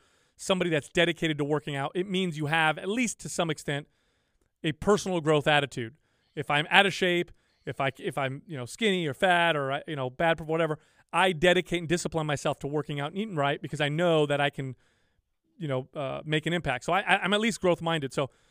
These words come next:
this is common in the fitness space, okay? So I, I was definitely very growth-oriented. I also have that attitude of I'm open to opposing opinions.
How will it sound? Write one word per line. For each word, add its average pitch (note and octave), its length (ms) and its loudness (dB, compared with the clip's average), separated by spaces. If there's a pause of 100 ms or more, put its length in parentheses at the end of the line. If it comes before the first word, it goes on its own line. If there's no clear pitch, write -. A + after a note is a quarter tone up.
(420)
this G#3+ 220 2
is F#3+ 100 -4
common E3 680 0 (360)
in D#3+ 160 -2
the C#3+ 80 -2
fitness E3 320 -6
space, B2+ 380 -10
okay? C3+ 200 -6
So B2+ 200 -8 (560)
I, D3+ 160 0
I D#3+ 80 0
was C3 140 -4
definitely G#3 340 4
very F3 240 2 (360)
growth-oriented. D3+ 960 0
I C#3+ 120 -2
also F3+ 240 0
have E3 160 0
that D#3+ 160 -2
attitude D3 480 -2
of C3+ 280 -4 (360)
I'm D3+ 200 -4
open D#3 520 2 (440)
to E3 180 0
opposing D#3 480 0
opinions. C3 500 -6